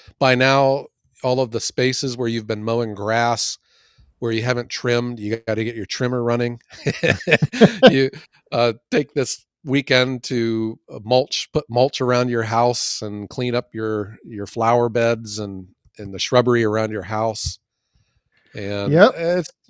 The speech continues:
Speaker 1: like I said, it's the kickoff to the summer season.
Speaker 2: The start of summer. Oh, and I have a feeling it's gonna be a great one.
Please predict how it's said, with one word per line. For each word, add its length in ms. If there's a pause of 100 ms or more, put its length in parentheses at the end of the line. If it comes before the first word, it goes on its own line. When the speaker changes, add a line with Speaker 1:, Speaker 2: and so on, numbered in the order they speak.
Speaker 1:
like 200
I 60
said, 280
it's 160
the 80
kickoff 680
to 460
the 240
summer 400
season. 380 (180)
Speaker 2:
The 260
start 440
of 100
summer. 500 (300)
Oh, 460 (560)
and 420 (120)
I 120
have 140
a 60
feeling 340
it's 100
gonna 160
be 140
a 60
great 240
one. 260